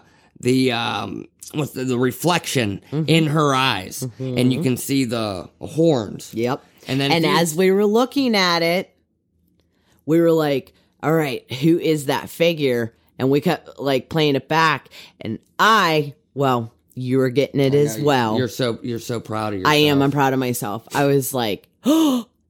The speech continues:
Speaker 2: that's her.
Speaker 1: Yep.
Speaker 2: That's her as the Scarlet Witch." And you were like, "Yes, it is. It is."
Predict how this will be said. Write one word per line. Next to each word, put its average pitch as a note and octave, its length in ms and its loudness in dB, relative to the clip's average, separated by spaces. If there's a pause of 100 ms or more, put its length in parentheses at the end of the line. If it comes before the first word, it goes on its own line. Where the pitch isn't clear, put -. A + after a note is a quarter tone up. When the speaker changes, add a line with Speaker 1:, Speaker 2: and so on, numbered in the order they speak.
(120)
Speaker 2:
that's D4+ 380 -4
her. F4 440 0 (140)
Speaker 1:
Yep. - 240 -18 (120)
Speaker 2:
That's F4 240 0
her F4 180 4
as C#4 160 -2
the C#4 80 -6
Scarlet D4 520 0
Witch." F#4 540 -4 (520)
And F#3 100 0
you G3+ 100 4
were G3 100 2
like, D3+ 260 -2 (1000)
"Yes, D3 420 -4
it G#3 140 0
is. E4 420 0 (240)
It E4+ 220 0
is." F#4 520 0